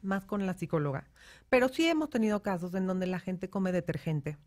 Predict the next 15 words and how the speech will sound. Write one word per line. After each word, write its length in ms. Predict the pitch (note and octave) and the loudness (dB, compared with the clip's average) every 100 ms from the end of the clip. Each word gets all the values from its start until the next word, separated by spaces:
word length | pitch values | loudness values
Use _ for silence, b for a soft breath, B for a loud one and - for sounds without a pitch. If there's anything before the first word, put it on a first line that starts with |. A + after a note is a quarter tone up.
| _ _ _ | _ _ _
o 160 | F3 E3+ | -4 0
come 540 | F#3+ F#3+ F#3+ F#3 F3 | 0 2 0 0 -4
a 100 | E3+ | -4
lo 80 | D#3+ | -2
mejor 260 | D#3+ E3+ F3 | -2 -4 -4
tierra, 580 | - G3+ F3 E3 E3 b b - | 0 2 2 0 -6 b b -4
o 220 | F#3+ F#3+ | -4 -2
come 560 | G3+ G3 G3 F#3+ F#3+ F3+ | -2 -2 0 0 0 -2
a 40 | |
lo 100 | E3 | -2
mejor 340 | D#3+ - F3+ - | -4 -4 -4 -2
un, 580 | F#3+ F#3 - D3 D3 - - | 0 0 -2 -6 -6 -12 -10
rascan 440 | D#3+ F3+ - F3+ | 0 0 0 -2
la 140 | E3+ | -2
pared, 300 | F3 E3+ F3 | 0 2 0